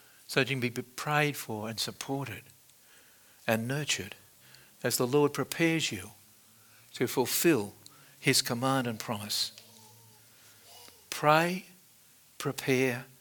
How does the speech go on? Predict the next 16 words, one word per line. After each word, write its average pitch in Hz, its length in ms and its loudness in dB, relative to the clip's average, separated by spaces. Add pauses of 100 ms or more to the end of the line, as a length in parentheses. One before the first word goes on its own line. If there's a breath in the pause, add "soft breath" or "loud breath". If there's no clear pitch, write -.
(280)
and 117 120 -4
obey, 127 640 -2 (680 loud breath)
and 123 240 -6
go. 110 240 -4 (1900 loud breath)
The 135 60 0
Lord 165 240 2
normally 202 260 0
starts 139 360 0
with 131 120 0
us 127 180 4
at 143 80 -2
home 117 360 -4 (2250 loud breath)
and 123 100 -4
with 117 120 4
our 123 100 2
friends 117 580 0